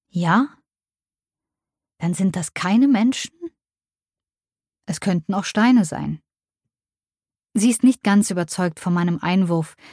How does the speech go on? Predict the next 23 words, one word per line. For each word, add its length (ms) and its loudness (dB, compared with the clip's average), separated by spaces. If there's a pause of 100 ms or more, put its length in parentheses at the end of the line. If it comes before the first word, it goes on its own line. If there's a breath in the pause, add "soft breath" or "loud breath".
(280 soft breath)
lässt 460 -2
den 180 0
Arm 240 2
wieder 240 0
sinken 420 2
und 120 0
schaut 300 -2
mich 160 2
mit 120 -6
großen 400 0
leeren 360 0
Augen 380 -2
an. 320 -2 (960)
Ich 140 -6
falle 220 4
in 100 6
ihre 240 -4
Augen 320 2
wie 80 0
in 60 0
ein 140 0
schwarzes 540 -6
Loch. 320 -10